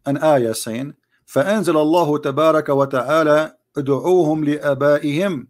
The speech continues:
هُوَ أَقْسَطُ عِنْدَ اللَّهِ." Don't call them by adoption, call them by their fa-, real father. And then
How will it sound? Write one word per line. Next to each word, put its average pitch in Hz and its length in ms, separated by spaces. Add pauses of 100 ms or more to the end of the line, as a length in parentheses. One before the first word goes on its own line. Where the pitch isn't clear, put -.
هُوَ 135 280
أَقْسَطُ 139 260
عِنْدَ 131 220
اللَّهِ." 120 320
Don't 226 240
call 185 180
them 160 160
by 143 160
adoption, 139 500
call 175 200
them 170 180
by 165 200
their 160 180
fa-, 170 200
real 170 140
father. 104 380 (4000)
And 170 160
then 175 380